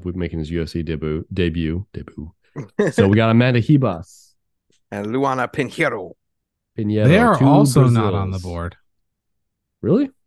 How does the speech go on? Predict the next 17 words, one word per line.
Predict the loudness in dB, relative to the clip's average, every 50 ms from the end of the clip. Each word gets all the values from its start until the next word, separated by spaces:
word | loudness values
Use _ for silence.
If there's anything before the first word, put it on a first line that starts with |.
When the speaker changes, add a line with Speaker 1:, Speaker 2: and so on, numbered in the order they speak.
| _ _ _ _ _ _ _ _ _ -8
Speaker 2:
Uh, | -4
Speaker 3:
I | -4 -2 0 2 4 2
don't | 2 2 0
Speaker 2:
they, | -2 0
Speaker 3:
see | 2 4 4 2
'em. | 2 -2 -4 -6 -10
Speaker 2:
they're | -10 -6 -2 -2 0 0 0 -2
on | -4 -4
here | -4 -6 -6
somewhere. | -8 -8 -6 -6 -4 -4 -4 -6 -6 -8 -8 -10 -12 -12 -14 _ _ _ _ _
Speaker 1:
No, | -4 -2 0 2 2
Speaker 3:
Are | 2
they? | 4 4
Speaker 1:
Amanda's | 4 4 4 4 2 0 0 -2
on | -4 -4 -4
there | -6 -6 -8
somewhere. | -8 -8 -8 -8 -6 -6 -6 -8 -10 -12